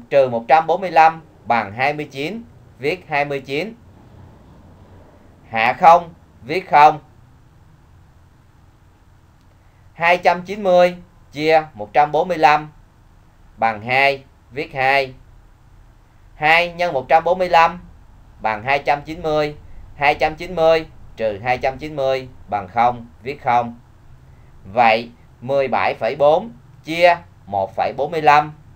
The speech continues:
bằng mười hai. Bài tập số hai.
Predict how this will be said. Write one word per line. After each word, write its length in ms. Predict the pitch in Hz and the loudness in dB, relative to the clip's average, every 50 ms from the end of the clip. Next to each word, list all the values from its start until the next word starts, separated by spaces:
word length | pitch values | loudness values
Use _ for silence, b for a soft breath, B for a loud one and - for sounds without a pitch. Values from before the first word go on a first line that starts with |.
| - - | -14 -4
bằng 380 | 110 117 120 127 127 120 117 - - _ - - - - - _ - - | -2 0 0 0 -2 -6 -10 -14 -20 _ -20 -20 -20 -20 -20 _ -20 -14
mười 200 | 110 110 104 101 | -12 -10 -10 -8
hai. 340 | 113 117 120 117 107 - - _ _ _ - _ _ _ _ _ _ _ _ _ _ _ _ _ _ _ _ _ _ _ _ _ _ _ _ _ _ _ _ _ _ _ _ _ - _ _ _ _ _ - - _ _ - _ - | -4 -2 -2 -2 -2 -4 -10 _ _ _ -20 _ _ _ _ _ _ _ _ _ _ _ _ _ _ _ _ _ _ _ _ _ _ _ _ _ _ _ _ _ _ _ _ _ -20 _ _ _ _ _ -20 -20 _ _ -18 _ 0
Bài 160 | 123 127 127 127 | 2 2 4 4
tập 140 | 117 110 - | 2 0 0
số 160 | - 151 160 | 0 -2 -2
hai. 420 | 180 175 147 147 147 147 147 139 | 0 0 0 2 2 2 0 -2